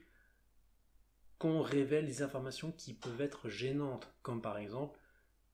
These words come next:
imaginez le scandale si on découvre que la famille impériale du Japon est en fait d'origine chinoise ou coréenne. La population en chiffres. En mille neuf cent neuf, l'annuaire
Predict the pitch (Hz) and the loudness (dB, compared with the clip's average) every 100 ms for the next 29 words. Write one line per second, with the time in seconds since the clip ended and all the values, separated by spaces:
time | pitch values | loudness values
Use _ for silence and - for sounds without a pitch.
0 | _ - 117 104 117 110 104 - 101 131 | _ -8 -6 -4 -4 -6 -6 -4 -2 -2
1 | 147 - 113 107 107 - 156 143 - 139 | -2 -4 -4 -6 -6 -2 0 0 -4 2
2 | 143 - - 117 127 131 - 135 131 113 | 2 2 -6 -4 -2 -2 -2 -2 -2 -4
3 | - 139 139 117 117 95 98 113 117 104 | -6 -6 -2 -2 -2 -4 -6 -4 -2 -2
4 | - 131 110 101 - 131 - - _ _ | -2 -2 -2 -4 -4 -4 -6 -20 _ _
5 | _ - 117 107 110 98 113 131 139 - | _ -2 2 2 2 0 0 -2 -4 -10
6 | - - 107 113 135 135 - - - - | -8 -4 -2 0 0 -2 -8 -20 -20 -18
7 | - 151 156 - - 127 123 113 90 - | 0 2 2 -6 2 4 4 2 -2 -8
8 | - _ _ 120 104 - 151 165 151 147 | -20 _ _ 0 0 2 2 4 4 4
9 | - 180 185 - 117 - - - - - | 4 2 2 -4 -4 -2 -4 -6 -12 -12
10 | - _ - - _ - - - 139 165 | -14 _ -20 -20 _ -20 -20 -6 2 4
11 | 165 160 165 160 165 160 - 127 151 156 | 4 2 0 0 0 -2 -4 0 2 2
12 | 160 147 | 4 2